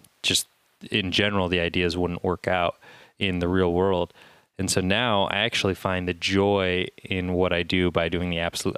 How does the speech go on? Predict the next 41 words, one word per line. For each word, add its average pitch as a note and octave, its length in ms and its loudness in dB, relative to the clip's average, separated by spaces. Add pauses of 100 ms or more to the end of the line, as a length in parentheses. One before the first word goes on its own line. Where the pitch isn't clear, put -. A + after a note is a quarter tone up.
opposite - 640 0
without F#2+ 280 -2
going F#2 360 -4 (100)
in G2+ 500 0 (720)
with G2 160 -2 (340)
n-, G#2+ 180 2 (120)
no A2+ 260 2
ideas, - 600 -4
absolutely G2+ 540 0
no G#2+ 300 2
preconceived F#2 720 -2
notions, E2+ 560 -6 (640)
um, F2+ 240 0
of E2+ 160 -2
where G2 200 4
I'm G#2+ 100 0
gonna F#2 160 0
shoot, F#2+ 300 0
how F2+ 100 -4
I'm F#2 120 -2
gonna F2+ 160 0
shoot, F#2+ 380 0
what F#2 160 2
I'm F#2 100 0
gonna F2+ 140 0
shoot. F2+ 400 -2 (460)
Um, F2 380 -2
just - 240 -2
that - 260 -2 (120)
I F#2 60 -2
have F2 100 -2
a E2+ 60 0
bride F2 220 0
and F2+ 120 -2
groom G#2+ 420 0
and F2+ 260 0
it's F#2 100 -2
their G2 140 2
wedding A#2+ 240 0
day. F2 200 -2 (1000)
And F#2 500 0